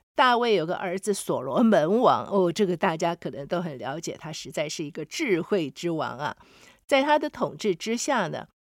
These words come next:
这个王国可以说达到了一个极盛，但是盛衰，盛衰啊，这是真是，是会轮着来的。等所罗门王走了之后，这个王国，嗯，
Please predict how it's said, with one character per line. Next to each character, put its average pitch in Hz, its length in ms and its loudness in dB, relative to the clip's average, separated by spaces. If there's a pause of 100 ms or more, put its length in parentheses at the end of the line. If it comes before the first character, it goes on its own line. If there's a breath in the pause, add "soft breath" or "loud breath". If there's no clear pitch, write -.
(180)
这 180 100 -2
个 143 140 -2
王 170 260 2
国 165 220 -4
可 - 260 -14
以 165 280 -8
说 170 340 -6
达 147 180 -6
到 180 220 2
了 156 80 -6
一 160 80 -6
个 156 160 -6
极 147 460 -4
盛， - 420 0 (260)
但 208 220 4
是 214 340 -4 (220 soft breath)
盛 220 400 0
衰， 175 320 -4
盛 160 320 -6
衰 160 260 -4
啊， 160 220 -6
这 160 120 -12
是 156 520 -10
真 170 180 -6
是， 160 180 -8
是 143 260 -12
会 147 260 -8
轮 156 400 -8
着 175 160 -4
来 - 240 -8
的。 170 160 -4 (1040 soft breath)
等 214 340 6
所 214 120 0
罗 254 120 6
门 294 180 2
王 240 440 2
走 139 200 -2
了 139 80 -8
之 254 200 -4
后， - 340 0 (220)
这 202 100 0
个 185 100 4
王 170 280 0
国， 160 260 -4 (180)
嗯， 226 120 0